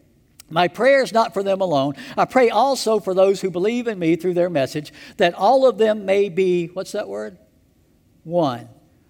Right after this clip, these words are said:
Father, just as you are in me and I am in you. May they also be in us so that the world may believe that you've sent me. I've given them the glory that you gave me, that they may be one as we are one.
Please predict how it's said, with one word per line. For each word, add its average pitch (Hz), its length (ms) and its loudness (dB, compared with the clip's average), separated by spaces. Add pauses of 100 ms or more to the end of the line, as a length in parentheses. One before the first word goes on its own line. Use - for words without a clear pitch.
Father, 151 340 2
just 156 220 -8
as 156 140 -6
you 180 160 -2
are 170 160 2
in 165 80 -6
me 143 180 2
and 139 100 -2
I 139 180 0
am 139 180 -2
in 135 120 -6
you. 131 220 -2 (220)
May 202 160 2
they 202 160 2
also 254 420 2
be 226 280 -4
in 240 120 -4
us 147 260 0
so 233 120 -2
that 196 180 -4
the 208 80 0
world 247 340 0
may 233 120 -2
believe 208 420 -4
that 202 120 -4
you've 170 160 -8
sent - 300 -8
me. 123 280 -8 (200)
I've 175 180 0
given 277 260 0
them 254 120 -2
the 202 80 -2
glory 247 360 2
that 208 80 -4
you 190 180 -6
gave 214 300 0
me, 147 240 0 (160)
that 190 120 -2
they 202 120 0
may 214 180 2
be 208 220 -6
one 202 480 0
as 202 260 -2
we 254 260 -6
are 156 200 -2
one. 127 380 -6